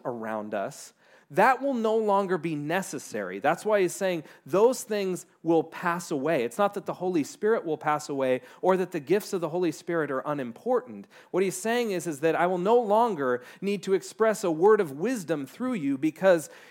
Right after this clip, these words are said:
you will have and be connected to wisdom, the capital W. You will no longer need a word of knowledge to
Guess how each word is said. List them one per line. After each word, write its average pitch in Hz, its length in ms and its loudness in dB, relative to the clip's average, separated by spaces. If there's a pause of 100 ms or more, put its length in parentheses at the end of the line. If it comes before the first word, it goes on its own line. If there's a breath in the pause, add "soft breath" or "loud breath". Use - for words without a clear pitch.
you 165 280 -2
will 220 220 4
have 160 640 4 (160 loud breath)
and 170 160 0
be 196 120 -2
connected 185 680 0
to 196 300 -4 (180)
wisdom, 147 840 0
the 156 120 -6
capital 170 460 -2
W. 123 560 -4 (420 soft breath)
You 220 120 2
will 233 100 8
no 262 200 8
longer 233 360 4
need 185 500 -2
a 160 80 0
word 196 220 4
of 151 140 -2
knowledge 180 540 2
to 160 280 -4